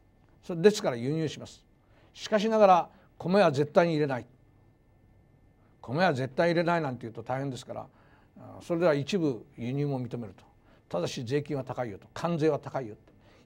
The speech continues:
今、米の輸入関税は何パーセントかご存知の方いらっしゃいます？五百パーセントでございます。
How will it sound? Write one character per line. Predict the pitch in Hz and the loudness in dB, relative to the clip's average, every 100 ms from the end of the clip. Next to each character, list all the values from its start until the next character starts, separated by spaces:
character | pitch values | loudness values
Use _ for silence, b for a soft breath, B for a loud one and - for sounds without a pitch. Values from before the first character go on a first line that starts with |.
| _ | _
今、 | 214 202 131 - | 0 2 0 -4
米 | 165 185 | -2 0
の | 196 175 - - | 2 0 -4 -6
輸 | 139 | -4
入 | 170 190 | -2 -2
関 | 180 180 151 | -4 -6 -4
税 | 131 | -4
は | |
何 | 120 139 180 | -4 -6 -2
パ | 202 | 0
ー | 190 | 0
セ | 202 | 0
ン | 180 | -4
ト | 139 | -4
か | 127 107 b b b - 127 | -6 -6 b b b -16 -4
ご | 131 | 0
存 | 139 185 | 0 0
知 | 156 | -2
の | |
方 | 123 113 | -6 -8
い | 113 | -6
ら | 127 | -6
っ | |
し | - | -4
ゃ | |
い | 151 | -6
ま | |
す？ | 143 104 120 _ _ _ _ _ _ _ _ _ _ _ _ _ _ _ _ _ _ _ _ _ _ - _ _ _ _ _ - _ B B B B B - | -8 -16 -18 _ _ _ _ _ _ _ _ _ _ _ _ _ _ _ _ _ _ _ _ _ _ -20 _ _ _ _ _ -20 _ B B B B B -6
五 | 120 | 0
百 | 165 208 - | 2 2 6
パ | 196 | 6
ー | 180 | 6
セ | 190 | 0
ン | 151 | -6
ト | |
で | 110 | -10
ご | 92 | -14
ざ | |
い | - | -18
ま | |
す。 | - | -20